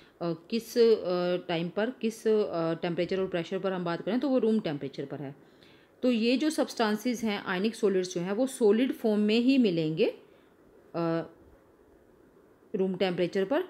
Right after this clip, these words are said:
लेकिन ये काफ़ी ब्रिटल होते हैं। ब्रिटल मीन्स, अ, हिंदी में अगर हम इनको कहें तो ये भंगुर होते हैं। भंगुर मीन्स जो आसानी से टूट जाते हैं, चोट करते ही टूट जाते हैं। तो इसका एग्जांपल, अ, नमक भी है, जैसे कि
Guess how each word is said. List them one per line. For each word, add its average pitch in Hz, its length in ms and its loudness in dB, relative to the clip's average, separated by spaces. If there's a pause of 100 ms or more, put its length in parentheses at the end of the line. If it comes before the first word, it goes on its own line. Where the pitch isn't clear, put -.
(140)
लेकिन 214 360 2
ये 254 60 2
काफ़ी 196 340 0
ब्रिटल 190 460 2
होते 160 320 0
हैं। 202 240 -4 (400)
ब्रिटल 202 360 2
मीन्स, 247 500 2 (120)
अ, 175 360 0 (320)
हिंदी 214 320 2
में 277 100 4
अगर 208 180 2
हम 196 140 0
इनको 190 180 -2
कहें 185 260 -2
तो 190 120 0
ये 220 120 4
भंगुर 190 440 0
होते 170 300 0
हैं। 151 140 -4
भंगुर 185 320 0
मीन्स 254 180 6
जो 254 120 2
आसानी 175 440 0
से 196 140 0
टूट 190 260 -2
जाते 160 280 -2
हैं, 202 80 0
चोट 208 260 6
करते 170 320 -4
ही 214 120 -2
टूट 208 240 -2
जाते 135 320 -8
हैं। 220 180 -6 (380)
तो 185 160 4
इसका 185 220 0
एग्जांपल, 202 500 0 (320)
अ, 170 160 -4
नमक 202 380 0
भी 240 180 0
है, 233 240 -4
जैसे 190 280 -2
कि 220 260 -2